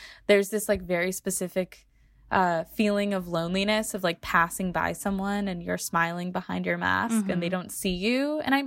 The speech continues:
Speaker 1: I think that's kind of what I get at in my, the first source in my story. Um, and so there's this kind of feeling of, like, you're a little bit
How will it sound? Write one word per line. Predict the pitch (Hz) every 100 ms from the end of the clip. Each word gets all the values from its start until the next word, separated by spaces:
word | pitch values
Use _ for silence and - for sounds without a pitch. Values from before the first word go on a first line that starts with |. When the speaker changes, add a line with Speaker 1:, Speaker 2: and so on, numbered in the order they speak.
| -
Speaker 1:
I | 262
think | 233
that's | 202 - - - - -
kind | - 202
of | 185
what | 180 - -
I | 190 175
get | 180 175
at | 196 226
in | 233 233 226
my, | 226 233 226 -
the | 226 208
first | 214 202 - -
source | - 214 233 -
in | 262
my | 262
story. | 269 - 262 262 262 269 _ - - - -
Um, | 214 190 175 170 180 _ _ _ _ -
and | 220
so | 214 240
there's | 233 240
this | 262 -
kind | 320 330
of | 339
feeling | - 208 214 208 190
of, | 175
like, | 170 165 170 - - _ _ _ - -
you're | 202 196 190
a | 185
little | 185 190
bit | 190 185 196